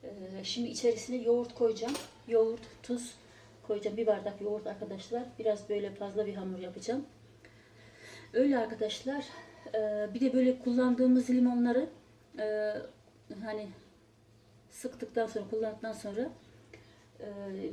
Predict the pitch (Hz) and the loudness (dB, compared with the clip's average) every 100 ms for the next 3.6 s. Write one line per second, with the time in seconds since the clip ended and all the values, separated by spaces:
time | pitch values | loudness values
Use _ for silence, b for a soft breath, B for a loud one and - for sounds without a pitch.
0 | 220 240 262 240 - 208 190 190 196 - | -2 0 2 0 2 0 0 -2 -4 -4
1 | 202 - 254 339 - - _ _ _ _ | -6 0 0 0 -6 -20 _ _ _ _
2 | _ _ _ - 233 220 254 254 262 247 | _ _ _ -4 -2 2 0 -2 -6 0
3 | 220 208 202 185 202 247 | 2 0 -4 -8 -2 -2